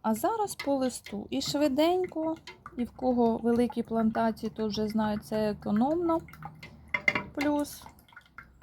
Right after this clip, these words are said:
Ну і швидкий результат. Так, я думаю, що все. Що вже все розчинилось. Так, і знову я оцей простий оприскувач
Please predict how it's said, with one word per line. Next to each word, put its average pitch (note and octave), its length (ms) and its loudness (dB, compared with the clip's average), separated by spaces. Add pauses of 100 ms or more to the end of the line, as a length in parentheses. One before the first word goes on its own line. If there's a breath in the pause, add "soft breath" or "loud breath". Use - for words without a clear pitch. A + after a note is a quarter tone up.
(560)
Ну C#4+ 100 0
і C4 400 2
швидкий B3+ 480 -2
результат. G#3 540 0 (840)
Так, F3 140 -10 (200)
я A3 120 -6
думаю, G3+ 300 0
що A#3 140 -10
все. D4 300 -2 (840)
Що A#3+ 100 -6
вже A#3 840 -2 (100)
все C4+ 800 -8 (320)
розчинилось. A3+ 760 -2 (1080)
Так, G#3+ 260 2 (540)
і A4 140 -2
знову C#4 380 4
я A#3 220 6
оцей G#3+ 320 -2
простий A#3 500 -6
оприскувач D#4 760 -4